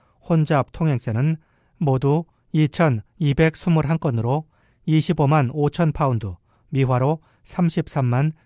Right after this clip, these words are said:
칠천 달러였습니다. 일 년 전과 비교해 미납 건수는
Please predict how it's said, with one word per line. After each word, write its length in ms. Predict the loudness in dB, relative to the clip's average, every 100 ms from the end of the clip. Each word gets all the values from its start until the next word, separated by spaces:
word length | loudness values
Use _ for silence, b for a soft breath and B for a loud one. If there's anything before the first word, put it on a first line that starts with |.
| _
칠천 440 | -6 -6 -2 -2
달러였습니다. 760 | -2 -2 -4 -6 -8 -8 -10 -16 _ _ _ _ _ _ _
일 180 | 2 4
년 160 | 4 4
전과 380 | 2 2 0
비교해 480 | 0 -2 0 0 -2 -6 _ _
미납 400 | 0 2 2 0
건수는 520 | -4 -2 -2 0 -2